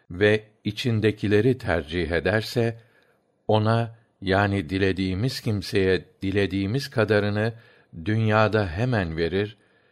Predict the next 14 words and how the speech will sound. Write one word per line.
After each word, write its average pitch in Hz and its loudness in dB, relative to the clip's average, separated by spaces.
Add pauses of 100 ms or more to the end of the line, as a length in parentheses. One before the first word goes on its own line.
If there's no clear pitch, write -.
(220)
sonra 98 0
da 92 2
onu 95 -2 (380)
kınanmış 107 -2 (400)
ve 92 2
mahrum 92 0
bırakılmış, 85 -4 (340)
kovulmuş 110 2
olarak 101 0 (500)
gireceği 107 2
cehenneme 87 -2
sokarız. - -6 (840)
On 117 0
yedi 87 -2